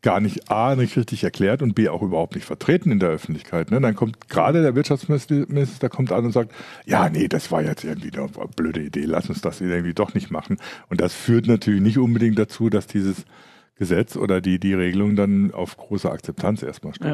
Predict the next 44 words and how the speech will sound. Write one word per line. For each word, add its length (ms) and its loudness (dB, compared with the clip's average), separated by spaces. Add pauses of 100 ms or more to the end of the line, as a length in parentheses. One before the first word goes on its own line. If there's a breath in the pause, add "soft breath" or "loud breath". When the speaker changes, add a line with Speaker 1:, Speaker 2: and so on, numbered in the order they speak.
Speaker 1:
stoßen. 200 -10 (360 loud breath)
Speaker 2:
Ich 240 -2 (200 loud breath)
würde, 220 4
bevor 380 4
wir, 120 4
also 160 4
du 200 2
hast, 260 0
äh, 80 4
auch, 460 0
also 180 0
wir 140 2
wollen 160 4
gleich 180 2
mal 80 6
auf 120 0
so 100 4
einen 80 2
Bon 180 4
drauf 240 0
gucken, 220 2
da 80 2
kannst 180 0
du 60 -2
das 160 2
auch 80 4
mal 60 4
ein 60 0
bisschen, 360 0
äh, 160 0
erklären, 420 2
was 160 0
es 80 -2
damit 260 2
auf 160 0
sich 160 0
hat. 100 2 (300 loud breath)
Eine 280 4
Sache, 320 2
die 100 6
aber 220 2
auch 160 2
immer 180 4
kritisiert 760 2